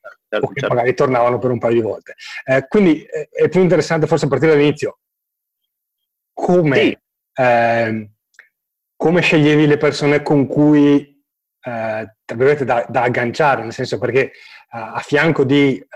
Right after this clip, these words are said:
Speaker 2: aziende freelance ci sono anche un sacco di morti di fame che, che, che, che girano per, per i
Speaker 1: Ovvio,
Speaker 2: coworking.
Speaker 1: sì, sì, sì.
Speaker 2: Non, non Ubud in particolare, tutti i coworking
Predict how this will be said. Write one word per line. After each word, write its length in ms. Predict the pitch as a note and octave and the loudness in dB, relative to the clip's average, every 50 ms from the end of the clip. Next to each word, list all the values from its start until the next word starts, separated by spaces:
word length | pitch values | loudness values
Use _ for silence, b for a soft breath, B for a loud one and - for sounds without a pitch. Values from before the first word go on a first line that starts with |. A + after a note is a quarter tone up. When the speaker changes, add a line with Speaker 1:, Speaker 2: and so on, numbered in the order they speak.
| A2+ G#2+ G#2 G#2 - | -10 -10 -8 -10 -8
Speaker 2:
aziende 400 | - A#2+ A2 A2 C3+ C#3 B2+ A2+ | -8 -8 -4 0 0 0 0 -2
freelance 320 | A2 - D3 C3 C3 A#2 A#2+ | -2 -2 0 0 -2 -2 -4
ci 80 | A#2 | -8
sono 180 | - - B2 A#2 | -6 -6 -6 -6
anche 140 | A#2 A2 B2 | -6 -6 -8
un 80 | A#2 | -8
sacco 260 | - - A#2 - - G#2+ | -6 -6 -8 -8 -8 -8
di 220 | G#2+ G#2+ G2 - _ _ _ _ _ _ _ | -8 -8 -10 -10 _ _ _ _ _ _ _
morti 260 | - A#2 A2 - - | -8 -8 -6 -4 -4
di 100 | A2 A2 | -4 -4
fame 320 | - - A2 G2+ G2 A2+ - | -4 -6 -8 -6 -6 -8 -8
che, 440 | - - F2 - - - - _ _ | -8 -10 -10 -12 -14 -18 -20 _ _
che, 160 | _ - - - | _ -20 -20 -12
che, 160 | - C3 A2+ | -10 -10 -8
che 140 | - - A#2+ | -6 -6 -2
girano 340 | G2 A#2+ A#2 A2+ A#2 A2 | -2 0 -2 0 -2 -6
per, 260 | F#2+ - A#2 G#2+ G#2 - | -8 -8 -8 -8 -8 -6
per 160 | - A#2+ A2 | -6 -6 -4
i 40 | A2 | -2
Speaker 1:
Ovvio, 160 | - B2+ A#2+ | 0 2 2
Speaker 2:
coworking. 400 | - A#2 B2+ B2+ - B2+ A2+ - | 2 2 0 0 0 -2 -4 -6
Speaker 1:
sì, 0 | |
sì, 160 | - - A2+ | -6 -10 -10
sì. 100 | - - | -2 0
Speaker 2:
Non, 300 | D3+ E3 F3 F3+ D#3+ - - | 0 2 2 2 0 -2 -4
non 280 | F3 D3 D#3+ E3+ E3+ E3 | -2 0 0 2 2 2
Ubud 300 | F3 E3 D3+ D#3 D#3+ D3+ | 2 2 4 4 4 4
in 80 | D3 | 4
particolare, 520 | C#3+ D3+ A#2+ C#3+ D3 C#3+ C3 G#2+ - - _ _ _ | 2 2 2 2 2 2 2 0 -4 -8 _ _ _
tutti 380 | - D#3 C3 - - B2+ G2+ - _ | -6 -4 -4 -4 -6 -10 -10 -10 _
i 80 | - | -8
coworking 600 | B2 - B2 A#2 A#2 A#2 - - A#2+ A2 G#2+ G2+ | -4 -2 -2 0 -2 -2 -6 -8 -12 -12 -12 -14